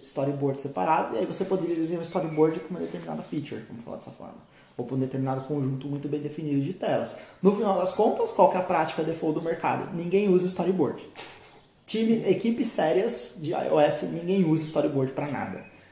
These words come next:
Essa é a verdade, certo? Então, acho que a gente deveria aprender, né, com o pessoal do I O S, <laughs> desculpa, Google,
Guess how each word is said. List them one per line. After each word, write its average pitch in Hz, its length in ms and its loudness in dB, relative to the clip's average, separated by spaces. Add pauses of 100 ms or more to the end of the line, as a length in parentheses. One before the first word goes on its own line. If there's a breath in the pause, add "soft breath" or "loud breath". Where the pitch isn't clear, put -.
(160 loud breath)
Essa - 220 -8
é - 20 -2
a 135 40 -2
verdade, 170 360 0 (200)
certo? - 540 -4
Então, 131 360 -2
acho 147 120 -8
que 151 80 -4
a - 20 -4
gente 151 180 -6
deveria 160 440 4
aprender, 233 680 6
né, 147 280 0
com 139 80 0
o - 40 -2
pessoal 165 520 8
do 160 180 8
I 165 120 8
O 220 80 6
S, 185 380 6
<laughs> - 20 -2
desculpa, 202 340 0
Google, 202 400 8